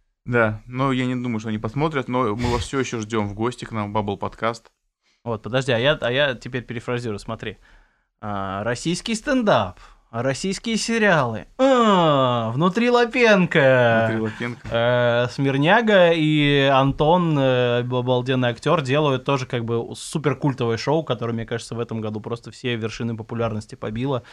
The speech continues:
Speaker 2: И на Ютубе, и по контенту. Я то-, я даже присутствовал в Питере на премьере финала второго сезона, я видел это обожание,
Speaker 1: А почему так
Speaker 2: реально.
Speaker 1: быстро третий сезон стартовал
Speaker 2: Они
Speaker 1: после
Speaker 2: реально
Speaker 1: второго?
Speaker 2: очень
Speaker 1: Это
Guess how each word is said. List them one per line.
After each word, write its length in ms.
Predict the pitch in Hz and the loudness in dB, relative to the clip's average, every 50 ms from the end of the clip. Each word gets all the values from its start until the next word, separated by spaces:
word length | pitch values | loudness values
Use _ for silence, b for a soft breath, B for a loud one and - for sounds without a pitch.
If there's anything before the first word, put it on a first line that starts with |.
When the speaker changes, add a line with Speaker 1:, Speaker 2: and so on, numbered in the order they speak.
| B B B B B B B _ | B B B B B B B _
Speaker 2:
И 120 | - 113 113 | -6 -4 -2
на 80 | 113 | -2
Ютубе, 520 | 113 110 110 110 127 123 120 117 117 113 113 | -2 -2 -4 -4 -4 -4 -2 -2 -2 -2 -4
и 20 | |
по 160 | 107 - 123 110 | -4 -4 -4 -2
контенту. 600 | - 127 113 107 131 131 156 175 - 139 120 117 | -2 -2 -2 0 0 0 0 0 0 -2 -2 -2
Я 300 | 110 110 120 120 117 113 | -2 0 2 2 2 0
то-, 240 | - - 147 147 | 0 0 0 0
я 240 | 143 131 139 143 139 | 2 2 4 2 4
даже 180 | 127 135 127 123 | 2 2 -2 -2
присутствовал 460 | - 135 135 - 143 - - 135 120 | -2 -4 -4 -4 -6 -4 -2 -4 -4
в 60 | - | -2
Питере 280 | - 143 131 - 131 117 | -4 -4 -2 -2 -2 -2
на 120 | 117 113 | -2 -4
премьере 840 | 107 - 123 120 120 120 127 127 120 120 117 117 113 113 113 110 104 b b b b b b b b b _ _ | -4 -4 -4 -2 0 0 0 0 2 2 2 2 2 0 0 -2 -4 b b b b b b b b b _ _
финала 520 | - 156 160 160 160 156 151 143 135 131 127 | 0 2 4 6 6 6 6 6 6 4 0
второго 380 | - - 139 135 139 135 135 131 | 2 2 2 4 4 4 2 0
сезона, 440 | - - 127 117 143 180 196 180 | -2 -4 -2 2 2 2 4 4
я 240 | 151 135 127 139 139 | 2 2 2 2 0
видел 360 | 127 143 143 127 135 127 123 | 0 -2 -2 0 0 0 0
это 160 | 120 113 120 117 | 0 0 0 0
обожание, 600 | 113 113 123 120 107 127 131 156 170 160 139 131 | 0 2 0 0 2 2 2 2 2 2 2 2
Speaker 1:
А 20 | |
почему 200 | 123 120 117 - 117 | 2 2 2 2 2
так 40 | 123 | 2
Speaker 2:
реально. 180 | 120 131 135 139 | 2 2 0 -2
Speaker 1:
быстро 380 | 147 147 - 131 123 117 113 | -4 -4 -4 0 0 0 0
третий 400 | 110 - - 127 131 110 - 117 | -2 -4 -6 -8 -8 -8 -10 -10
сезон 180 | 113 120 123 117 | -6 -6 -6 -6
стартовал 340 | 110 - 110 - - 117 127 | -6 -8 -10 -4 0 0 2
Speaker 2:
Они 120 | 139 147 | 4 4
Speaker 1:
после 120 | 143 147 | 4 4
Speaker 2:
реально 200 | 160 180 - 170 | 4 4 6 6
Speaker 1:
второго? 120 | 160 156 165 165 | 6 4 4 4
Speaker 2:
очень 100 | - - | 2 2
Speaker 1:
Это 80 | 151 | 2